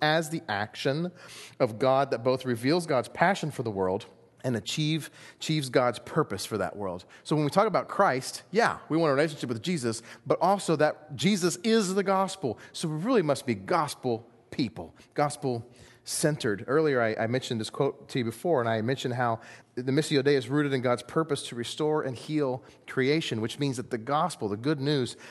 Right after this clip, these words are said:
is more than just good news for you. Good news, you're not going to hell. <laughs> Good news, your sins have been washed away. But it's actually good news for the creation. When God created the world,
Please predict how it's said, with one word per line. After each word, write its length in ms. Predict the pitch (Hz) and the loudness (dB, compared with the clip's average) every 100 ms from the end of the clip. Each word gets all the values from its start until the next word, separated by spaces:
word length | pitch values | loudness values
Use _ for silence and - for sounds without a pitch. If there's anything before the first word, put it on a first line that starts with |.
| - - | -20 -4
is 180 | 143 113 | -2 0
more 420 | 131 139 190 233 | -2 0 2 2
than 160 | 196 170 | 0 0
just 260 | 160 113 | -2 0
good 160 | 143 123 | 0 0
news 480 | 123 117 113 - - - | 0 0 -2 -8 -14 -20
for 140 | - | -16
you. 380 | 156 170 85 117 - _ - - - - _ - - - _ | -8 -6 -4 -8 -12 _ -20 -20 -20 -20 _ -20 -20 -20 _
Good 160 | 175 156 | 0 2
news, 420 | 185 165 156 - | 4 4 0 -2
you're 80 | 131 | 0
not 160 | 135 139 | 2 2
going 200 | 143 147 | 2 2
to 80 | |
hell. 260 | 147 117 120 113 - 170 165 | 2 2 -2 -4 -2 -2 -4
<laughs> 340 | - - - | -8 -18 -4
Good 140 | 151 147 | -2 2
news, 360 | 185 175 165 | 2 2 0
your 100 | 123 | -2
sins 260 | 120 135 139 | 0 0 0
have 80 | 139 | 0
been 160 | 143 | 0
washed 240 | 135 131 135 | 0 0 0
away. 340 | 143 123 107 - - - | 2 2 0 -6 -10 -6
But 80 | |
it's 120 | 123 175 | 0 0
actually 300 | 208 208 160 | 0 -2 -4
good 180 | 156 | -2
news 200 | 143 151 | 0 -2
for 160 | 139 139 | -2 -4
the 120 | 120 | -4
creation. 580 | - 139 160 190 - 98 | -4 -2 -2 -2 -4 -6
When 140 | 113 | -2
God 200 | 147 147 | 2 2
created 520 | - 147 147 160 165 151 | 0 -2 2 2 0 -4
the 60 | |
world, 480 | 135 165 202 123 | 0 2 2 0